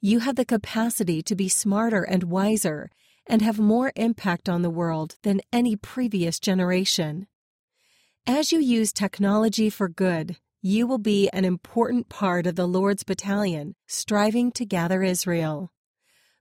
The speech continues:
The world needs your goodness and the Lord's light. Now that is a powerful combination.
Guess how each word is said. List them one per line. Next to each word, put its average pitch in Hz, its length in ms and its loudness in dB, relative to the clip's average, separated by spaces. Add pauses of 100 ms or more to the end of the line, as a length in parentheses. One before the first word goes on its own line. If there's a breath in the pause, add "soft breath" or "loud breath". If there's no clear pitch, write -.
The 226 140 6
world 233 500 2
needs 220 460 2
your 196 120 2
goodness 185 760 -2 (180)
and 214 240 2
the 220 80 0
Lord's 196 400 0
light. 180 500 -4 (840)
Now 190 280 2
that 196 560 -2 (180)
is 196 160 0
a 175 60 0
powerful 190 540 -4
combination. 175 880 -4